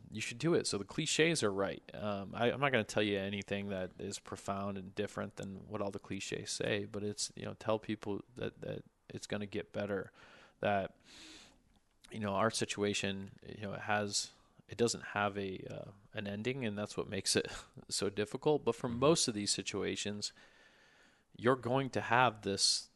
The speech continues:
Speaker 1: scenario where you deal with the grieving process, you're hardened, you got another layer, you're callous, and now you're ready to take on the world again. And, and the other thing is, again, with the victim mentality, like, don't let tragedy consume you. Don't be identified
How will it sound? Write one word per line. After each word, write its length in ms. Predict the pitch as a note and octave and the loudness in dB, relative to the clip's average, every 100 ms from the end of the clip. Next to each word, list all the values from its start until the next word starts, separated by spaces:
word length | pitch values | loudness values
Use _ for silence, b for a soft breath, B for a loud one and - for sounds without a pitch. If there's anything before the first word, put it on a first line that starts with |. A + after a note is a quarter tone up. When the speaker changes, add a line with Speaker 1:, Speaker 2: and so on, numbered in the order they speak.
| - | -8
Speaker 1:
scenario 600 | - - G#2 A#2+ A2 G#2 G2 | -4 -2 2 2 4 2 2
where 400 | G2 G2 G2 F#2+ - | 0 0 0 -4 -12
you 100 | A#2 - | -14 -6
deal 160 | G2 | -4
with 100 | G2+ | -4
the 80 | - | -8
grieving 380 | - A2 A#2 A2+ | -2 0 0 -2
process, 720 | - A2 G#2 - G#2 - - _ _ _ _ - | 4 6 6 4 4 2 -4 _ _ _ _ -8
you're 140 | G#2+ | -8
hardened, 580 | - - G#2 G2+ G2+ G2 | -2 4 4 4 -2 -4
you 60 | G2+ | -2
got 160 | G2+ | -2
another 320 | G2 G2+ G2+ | 0 0 4
layer, 400 | G2+ G2+ G#2 G#2 | 4 6 6 4
you're 120 | G2+ G2 | 2 -2
callous, 640 | - G2+ G#2 G2+ G2+ - - | 4 8 8 6 2 -2 -6
and 100 | G#2+ | -6
now 100 | G2+ | -2
you're 140 | G2+ G2+ | -2 0
ready 200 | G#2 G2 | 0 0
to 60 | |
take 240 | G2+ G2 G2+ | -2 -2 0
on 120 | G2+ | 0
the 60 | G2 | 0
world 360 | G2+ G#2+ G2+ | 2 4 2
again. 400 | G2+ G2+ G2 G2 - B B B B B | -2 -6 -8 -8 -12 B B B B B
And, 440 | G#2+ G#2+ G2+ G2 G2 _ _ - G1+ | 2 2 2 -2 -8 _ _ -18 -8
and 400 | G#2+ G#2+ G#2 - _ _ - - - - | -4 -2 -4 -8 _ _ -16 -14 -14 -4
the 120 | A2 | 0
other 140 | A#2 | 2
thing 240 | A#2 G#2+ G#2 | 2 0 0
is, 200 | G#2 G2+ | -2 -2
again, 440 | G2 - G#2 A2 | -4 -4 -2 0
with 100 | G2+ | 0
the 80 | G2+ | -4
victim 400 | G2 G#2+ - G2+ | 0 0 0 -2
mentality, 680 | G2+ G2 - G2 G2 G2 F#2+ | -2 -4 0 2 2 -4 -6
like, 180 | G#2 - | -8 -2
don't 420 | A#2 C#3+ B2 G#2 | 2 2 0 -2
let 260 | G#2 A2 - | 2 2 2
tragedy 560 | - G2 G2+ G2 G2 G2 | 2 6 6 4 -6 -6
consume 540 | - F#2 - G2 G2 | -8 -4 -2 -2 -2
you. 160 | F2+ F#2+ | -4 0
Don't 260 | G#2+ A#2 - | 2 2 2
be 200 | A2+ G#2+ | 2 2
identified 840 | G#2 F2+ G2+ G2+ - G2 G2 - | 0 -2 -6 -4 0 0 -2 -10